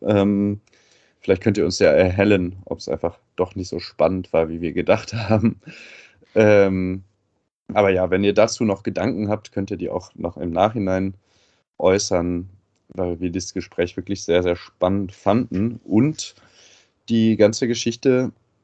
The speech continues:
über die Tim Kempermann unter anderem ja gesprochen hat, ist ja dann auch, ähm, ein bisschen öffentlich geworden, weil unter der Woche beim F C Augsburg Geschäftsräume untersucht worden sind. Hab ich da recht?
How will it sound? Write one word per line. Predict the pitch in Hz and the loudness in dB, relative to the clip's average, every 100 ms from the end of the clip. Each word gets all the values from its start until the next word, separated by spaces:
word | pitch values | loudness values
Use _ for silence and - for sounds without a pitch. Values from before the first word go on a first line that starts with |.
| _ | _
über | 120 107 101 | 0 4 4
die | 98 98 | 2 0
Tim | - 110 110 | 2 0 2
Kempermann | 113 104 107 104 | 0 2 0 0
unter | 95 104 90 | -2 0 0
anderem | 98 95 | 0 0
ja | 90 | -2
gesprochen | 87 90 - _ 101 135 110 | -4 -8 -10 _ 2 2 0
hat, | 90 117 - _ _ _ _ _ - | 0 -2 -6 _ _ _ _ _ -8
ist | 113 | 0
ja | - | 4
dann | 113 107 | 4 4
auch, | 92 107 - - _ - | 4 2 0 -20 _ 0
ähm, | 113 107 101 104 107 107 - - | 4 4 4 0 -2 -6 -14 -4
ein | 110 | 0
bisschen | 131 - 131 | 0 0 2
öffentlich | 160 - 143 101 - | 0 -2 -8 -6 -4
geworden, | 113 90 82 85 85 110 127 _ _ _ - _ _ _ _ _ - | -4 0 2 4 2 -2 -6 _ _ _ -20 _ _ _ _ _ -2
weil | 95 98 113 131 139 131 _ _ _ _ _ - | 4 4 4 0 -2 -6 _ _ _ _ _ 0
unter | 123 139 | 2 4
der | 117 95 | 4 4
Woche | 104 - 123 | 4 4 2
beim | 104 101 90 | 4 2 2
F | - | -2
C | - - | -2 2
Augsburg | 92 110 - - 139 - - | 2 2 -2 -2 -2 -4 -10
Geschäftsräume | 117 - 131 - - 117 139 | -6 -2 -2 -4 2 2 2
untersucht | 139 139 135 120 143 _ - | -2 -2 -4 -4 -12 _ -2
worden | 113 123 123 | 0 0 -2
sind. | 123 156 - - - | -4 -6 -10 -16 -14
Hab | |
ich | 95 | -8
da | 95 95 | -4 -2
recht? | 113 | -2